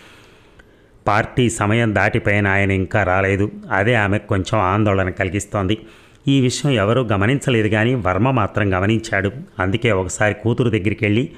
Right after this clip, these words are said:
అనవసరంగా ఆందోళన పడద్దని, జమదగ్ని తప్పకుండా వస్తాడని చెప్పాడు. పైకి తండ్రి మాటలకు తల ఊపింది, కానీ లోపల మాత్రం ఆమె భయం పోలేదు.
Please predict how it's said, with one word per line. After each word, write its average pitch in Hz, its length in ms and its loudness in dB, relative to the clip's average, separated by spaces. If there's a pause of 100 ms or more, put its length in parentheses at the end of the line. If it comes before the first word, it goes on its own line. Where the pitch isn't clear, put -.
(400)
అనవసరంగా 107 560 2
ఆందోళన 104 480 2
పడద్దని, 104 680 -2
జమదగ్ని 104 560 -2
తప్పకుండా 101 560 -2
వస్తాడని 95 540 0
చెప్పాడు. 95 500 -4 (960)
పైకి 120 580 2 (100)
తండ్రి 104 280 2
మాటలకు 113 460 0
తల 101 240 0
ఊపింది, 117 340 0
కానీ 110 280 0
లోపల 107 360 0
మాత్రం 98 360 -2
ఆమె 92 260 0
భయం 95 300 0
పోలేదు. 98 520 -2